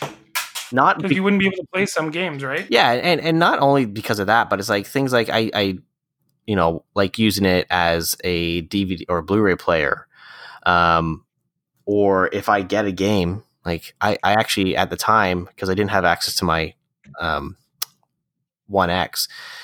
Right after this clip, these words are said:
Speaker 1: you know, there was games that I found on a really good price,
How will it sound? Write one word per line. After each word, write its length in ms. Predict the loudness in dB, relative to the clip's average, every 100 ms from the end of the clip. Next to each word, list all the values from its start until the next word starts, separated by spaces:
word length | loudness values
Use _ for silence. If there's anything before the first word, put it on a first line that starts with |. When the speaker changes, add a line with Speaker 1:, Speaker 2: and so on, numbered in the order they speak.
| -8
Speaker 1:
you 60 | 0
know, 160 | 2 2
there 180 | 2
was 180 | 2 0
games 340 | 0 2 2 2
that 120 | 2
I 120 | 0
found 360 | 0 0 2 2
on 360 | 0 -2 -4
a 100 | -6
really 240 | -4 -4 -2
good 160 | -6
price, 560 | -2 2 2 2 0 -2